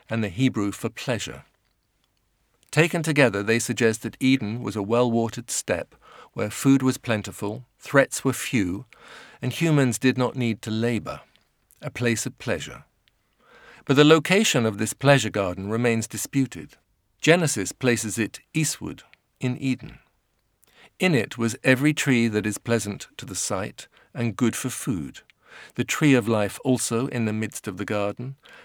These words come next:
and the tree of the knowledge of good and evil." The water that irrigates the garden was divided to make four streams or rivers.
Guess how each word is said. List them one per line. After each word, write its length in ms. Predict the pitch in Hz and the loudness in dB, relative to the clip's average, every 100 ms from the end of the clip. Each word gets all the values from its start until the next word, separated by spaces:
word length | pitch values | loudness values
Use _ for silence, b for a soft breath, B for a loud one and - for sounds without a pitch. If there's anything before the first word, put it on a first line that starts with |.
| B | B
and 100 | 120 | -2
the 80 | 120 | 0
tree 340 | - 139 135 | 2 4 6
of 120 | 131 | 4
the 100 | 117 | 2
knowledge 540 | 127 131 107 85 - - | 2 2 2 -4 -6 -6
of 240 | 127 92 | -8 -6
good 260 | 113 110 - | -2 -2 -4
and 160 | 113 98 | -8 -4
evil." 420 | 107 101 65 - _ _ _ _ _ _ _ - | -4 -4 -8 -14 _ _ _ _ _ _ _ 0
The 80 | |
water 360 | 135 180 208 151 | 2 4 2 2
that 160 | 131 - | 0 2
irrigates 500 | 139 139 117 98 - | 4 4 2 -2 -4
the 120 | 104 | -2
garden 460 | 113 104 95 90 - B B B - | 2 2 -2 -10 -14 B B B -8
was 100 | 120 | -4
divided 540 | 131 139 139 131 123 b b - | 4 6 6 4 -2 b b -8
to 80 | 127 | 0
make 220 | 127 - | 0 -2
four 280 | - 135 120 | 2 2 2
streams 720 | - - 135 71 55 - - | -2 2 2 0 -10 -16 -10
or 160 | 107 | -6
rivers. 540 | 107 113 - 71 - | -2 -2 -2 -14 -18